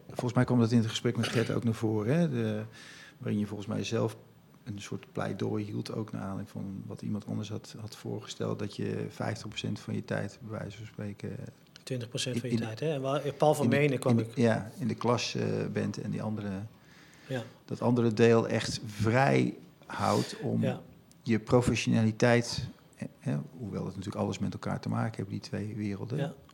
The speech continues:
Speaker 1: die horen bij elkaar. Maar om, om
Speaker 2: Nou,
Speaker 1: daar,
Speaker 2: ja, het
Speaker 1: om
Speaker 2: ging
Speaker 1: daar
Speaker 2: niet
Speaker 1: meer in stil te staan ook, hè?
Speaker 2: Het ging niet zozeer om, het was niet vijftig procent, maar twintig procent, hè? Paul van
Speaker 1: Oh ja,
Speaker 2: Menen
Speaker 1: precies,
Speaker 2: stelde
Speaker 1: ja.
Speaker 2: ooit v-,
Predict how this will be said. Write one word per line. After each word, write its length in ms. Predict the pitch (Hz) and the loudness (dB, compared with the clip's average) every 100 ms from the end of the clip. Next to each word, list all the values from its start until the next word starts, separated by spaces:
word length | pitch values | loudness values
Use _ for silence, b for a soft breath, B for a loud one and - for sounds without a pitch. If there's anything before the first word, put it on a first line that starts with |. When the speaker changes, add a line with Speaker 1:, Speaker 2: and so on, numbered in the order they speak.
| - | -10
Speaker 1:
die 120 | - | -6
horen 240 | 107 117 113 | -2 -2 -4
bij 120 | - | -6
elkaar. 440 | - - - 131 - B B B B - | -8 -8 -10 -10 -12 B B B B -8
Maar 120 | - | -4
om, 200 | - - | -2 -2
om 100 | - | 0
Speaker 2:
Nou, 120 | 175 185 | 4 6
Speaker 1:
daar, 220 | 113 113 | 8 8
Speaker 2:
ja, 100 | 180 | 8
het 100 | 165 | 8
Speaker 1:
om 40 | |
Speaker 2:
ging 100 | 127 | 6
Speaker 1:
daar 140 | 123 131 | 10 10
Speaker 2:
niet 80 | 135 | 10
Speaker 1:
meer 120 | 143 139 | 10 10
in 80 | |
stil 360 | 123 - 151 143 | 6 8 10 10
te 100 | 127 | 6
staan 440 | - 101 98 104 | 0 2 2 0
ook, 280 | - - - | 0 -2 -2
hè? 60 | - | 0
Speaker 2:
Het 100 | 208 | 2
ging 160 | 208 165 | 2 2
niet 180 | 170 175 | 0 0
zozeer 420 | 156 156 165 156 | -2 0 2 2
om, 180 | 151 147 | -2 -4
het 180 | 156 151 | -8 -4
was 140 | 156 180 | -2 0
niet 160 | 175 | 0
vijftig 280 | - 165 170 | 0 0 0
procent, 280 | - - 165 | -2 -2 0
maar 160 | 147 | -2
twintig 320 | - 165 143 - | 0 0 0 -4
procent, 360 | 117 - 110 | -6 -6 -4
hè? 80 | 170 | -4
Paul 260 | - 156 156 | 2 4 6
van 140 | - | 6
Speaker 1:
Oh 60 | 117 | 8
ja, 60 | |
Speaker 2:
Menen 200 | 165 156 | 8 8
Speaker 1:
precies, 180 | 131 - | 4 4
Speaker 2:
stelde 300 | - 143 131 | 6 6 6
Speaker 1:
ja. 60 | 120 | 4
Speaker 2:
ooit 220 | 139 139 | 4 4
v-, 140 | - | -2